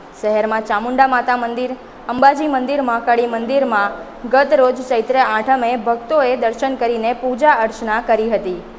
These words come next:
કોરોના મહામારીના પગલે ચૈત્ર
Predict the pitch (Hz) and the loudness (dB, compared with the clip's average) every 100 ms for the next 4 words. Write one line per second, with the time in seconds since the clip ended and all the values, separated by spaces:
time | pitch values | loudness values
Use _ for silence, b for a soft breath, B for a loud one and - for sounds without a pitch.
0 | - - - - - 202 208 208 208 208 | -20 -20 -20 -14 -6 -4 -2 -2 -2 -4
1 | 214 214 208 220 220 254 247 220 233 254 | -2 -2 -2 -2 0 2 2 0 0 -2
2 | 262 311 | -2 0